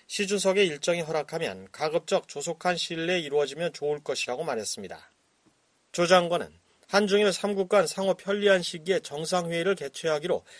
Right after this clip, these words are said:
양해가 이루어졌기 때문에 여러 외교 일정과 상황을 고려할 때 현실적으로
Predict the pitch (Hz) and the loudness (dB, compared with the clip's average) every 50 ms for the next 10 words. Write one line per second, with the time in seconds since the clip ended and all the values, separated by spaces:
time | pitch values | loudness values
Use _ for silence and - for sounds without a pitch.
0 | - _ - 127 135 151 165 175 180 175 202 190 170 156 160 151 143 143 - - | -20 _ -2 0 0 2 2 2 4 6 4 6 6 6 4 4 2 0 -6 -8
1 | 127 - 147 143 147 147 107 80 78 - _ - - - _ _ 139 147 165 180 | -6 -4 -4 -4 -4 -4 -8 -10 -14 -16 _ -20 -20 -20 _ _ 2 4 6 8
2 | 196 190 151 131 139 151 160 185 185 180 170 - - 170 156 160 170 190 180 - | 6 6 6 4 4 4 4 4 2 2 0 0 -2 -2 0 0 2 0 0 0
3 | - 180 180 175 170 165 165 160 - - 131 135 143 147 147 147 - 98 82 73 | -2 -4 -2 0 0 0 0 -2 -2 -2 0 2 2 2 2 0 -2 -8 -8 -10
4 | - _ - - - _ _ - 185 185 180 190 180 - 185 185 185 135 - - | -10 _ -20 -20 -20 _ _ 0 0 0 0 -2 0 2 0 2 2 0 -4 -4